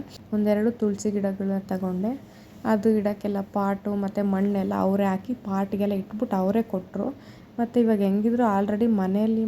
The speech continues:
ಮನಿ ಪ್ಲ್ಯಾಂಟ್ ಇರೋದ್ರಿಂದ ಅದಕ್ಕೆ ಸ್ವಲ್ಪ ಡಿಫ್ರೆಂಟು, ಎತ್ನಿಕ್ ಥರ ಇರಲಿ ಅಂತ ಹೇಳ್ಬಿಟ್ಟು ಈ ಆನೆಗಳನ್ನ ನೋಡಿದೆ. ಈ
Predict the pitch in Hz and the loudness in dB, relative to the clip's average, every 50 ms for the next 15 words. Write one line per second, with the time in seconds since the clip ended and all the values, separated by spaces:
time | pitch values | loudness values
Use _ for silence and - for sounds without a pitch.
0 | 208 196 190 196 208 208 - 208 214 208 208 202 208 202 196 190 208 220 233 214 | 0 0 0 0 -2 -2 -2 -2 0 0 0 -2 -2 -2 -2 0 2 2 2 2
1 | 214 208 196 185 180 202 220 226 208 202 220 214 233 220 - 226 226 - - 247 | 2 0 0 0 0 0 0 0 0 0 -2 -2 -4 -2 -2 -4 -4 -2 -4 -4
2 | 214 214 214 202 - - - 226 226 220 214 202 214 208 208 208 196 190 185 - | -2 -2 -4 -4 -4 -4 -4 -2 0 0 0 0 -2 -2 0 0 0 0 -2 -2
3 | - - 220 220 - - - - - - 214 202 208 214 202 202 202 202 202 196 | -2 0 0 0 -2 -6 -20 -10 -4 -2 -2 0 0 0 0 2 2 0 0 0
4 | 202 202 196 196 196 190 190 196 190 208 208 - 233 220 202 196 190 185 185 196 | 0 0 0 0 0 0 0 -2 -4 -4 -2 -2 0 0 2 2 0 0 0 0
5 | 214 220 226 220 208 214 208 202 196 196 190 190 185 180 - - 254 - - - | 2 2 2 2 0 0 0 0 0 0 0 0 -2 -2 -2 -4 -4 -6 -10 -18
6 | - - - _ _ _ _ - - - - - - - 240 240 | -20 -20 -20 _ _ _ _ -20 -20 -20 -20 -14 -4 2 2 4